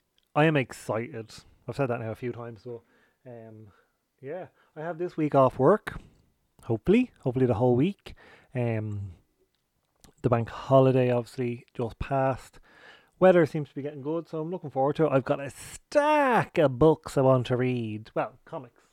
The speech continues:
Eh, I suppose you can still call them books. Um, so yeah, I'm gonna hopefully get stuck in now this afternoon and, and start reading a couple of them. Gonna be doing up a new little, uh, a list of some of my favourite comics, and I'm gonna talk about it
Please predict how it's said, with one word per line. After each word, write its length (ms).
Eh, 180
I 40
suppose 240
you 80
can 100
still 140
call 140
them 80
books. 200
Um, 440
so 180
yeah, 220
I'm 100
gonna 180
hopefully 400
get 280
stuck 260
in 200
now 340
this 140
afternoon 640
and, 160
and 120
start 220
reading 240
a 40
couple 260
of 60
them. 340
Gonna 280
be 260
doing 300
up 120
a 60
new 180
little, 260
uh, 400
a 40
list 320
of 60
some 140
of 40
my 80
favourite 420
comics, 420
and 80
I'm 40
gonna 120
talk 260
about 160
it 420